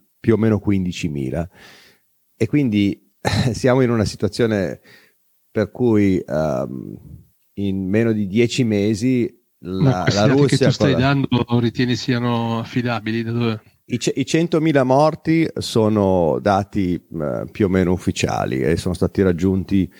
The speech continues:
Speaker 1: eh, credo la settimana scorsa, quindi adesso saranno anche di più.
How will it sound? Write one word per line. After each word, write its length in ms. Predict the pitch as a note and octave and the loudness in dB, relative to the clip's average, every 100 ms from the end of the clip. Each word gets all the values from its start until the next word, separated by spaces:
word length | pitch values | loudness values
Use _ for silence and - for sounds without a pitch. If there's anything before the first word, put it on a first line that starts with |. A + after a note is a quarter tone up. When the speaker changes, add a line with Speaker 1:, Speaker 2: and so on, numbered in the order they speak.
| - - _ _ _ | -20 -20 _ _ _
Speaker 1:
eh, 440 | - C#2 C2+ G1+ G1+ - - - - | -2 0 2 0 -4 -8 -14 -16 -6
credo 300 | G2+ G#2 G2+ | 0 2 2
la 60 | F#2 | 0
settimana 420 | - G#2 F2+ F2+ | -2 -2 0 0
scorsa, 500 | - E2 B1 - E2 | -2 -4 -4 -6 -4
quindi 200 | G2 F2 | 0 2
adesso 260 | D#2+ D#2+ - | 2 -2 -4
saranno 320 | F2 E2+ E2+ | -2 0 -2
anche 200 | E2 F2+ | -2 -4
di 120 | E2 | -4
più. 220 | - D2+ | -6 -8